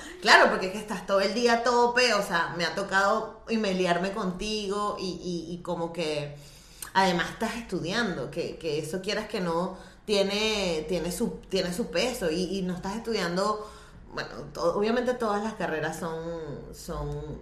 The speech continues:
tienen su, su complicación y tal, pero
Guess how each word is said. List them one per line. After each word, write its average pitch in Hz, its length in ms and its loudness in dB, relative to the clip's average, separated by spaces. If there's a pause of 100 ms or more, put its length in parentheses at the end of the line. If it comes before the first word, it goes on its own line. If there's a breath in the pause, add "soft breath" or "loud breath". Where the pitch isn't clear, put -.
(100)
tienen 170 280 -2
su, 165 400 -2
su 147 220 -6
complicación 156 800 -4
y 175 80 -4
tal, 175 340 2
pero 165 280 0